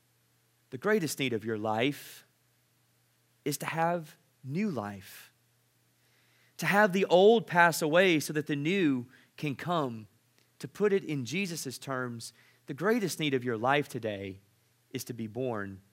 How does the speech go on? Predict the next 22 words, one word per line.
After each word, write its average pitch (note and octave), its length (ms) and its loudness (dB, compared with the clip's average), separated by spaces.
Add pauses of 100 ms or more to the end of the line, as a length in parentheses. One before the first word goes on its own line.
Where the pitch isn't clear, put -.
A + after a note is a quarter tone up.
(300)
again. G#2 460 -8 (1040)
Not E3+ 200 0
my E3+ 160 2
words, D3+ 600 0 (840)
not D3 300 4
our E3 140 6
denomination's D#3 800 2
words, B2+ 560 -4 (1040)
but F3 140 -12
the E3+ 80 -4
words D#3+ 320 -2
of C3 100 -4
Jesus. A2+ 680 -6 (1700)
Remember A#3+ 220 0
last F3 360 8
week D#3 220 2
I C#3+ 60 4
told D#3 320 2
you D3 80 0
that C3 320 2 (1800)
the D3 160 0
incarnation, D#3 1000 0